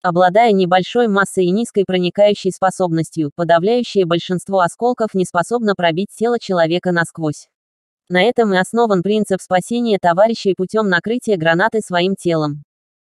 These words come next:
В некоторых фильмах и многих иллюстрациях граната Ф один черного цвета, что создает мнение о стандартности черной окраски гранаты.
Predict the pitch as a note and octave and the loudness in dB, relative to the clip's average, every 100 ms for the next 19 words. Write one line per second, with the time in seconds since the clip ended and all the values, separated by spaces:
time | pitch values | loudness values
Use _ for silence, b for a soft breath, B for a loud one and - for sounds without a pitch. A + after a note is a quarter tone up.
0 | _ - F3+ A3 G#3 G3 F3+ - - C4+ | _ -4 0 2 0 0 0 -2 -4 0
1 | G3 - F#3+ G#3 G3 F3+ F#3+ F#3+ - G3+ | 0 0 0 2 2 0 0 -2 0 0
2 | G3 - E3+ D#3+ F3 A3 B3 F#3 F3 F3+ | 0 0 -2 0 2 2 2 0 2 0
3 | E3 F3+ D#3+ - G#3+ A3+ G3+ F#3+ - E3+ | 0 -2 -2 -2 0 2 0 0 -2 -2
4 | D3+ C#3 - - F#3 F3+ E3 F3+ C4 F3+ | -2 -4 -4 -4 -2 0 0 0 0 0
5 | F3 A3 A3+ F3+ - G#3 G#3 G#3 F#3+ F#3 | -2 0 0 0 0 0 2 -2 -2 -4
6 | E3+ - A3 G#3 F3+ E3+ F3 - E3+ E3 | -6 -2 0 0 -2 -2 -2 -2 -2 0
7 | D#3 D3 D3 C#3 | 2 0 -2 -8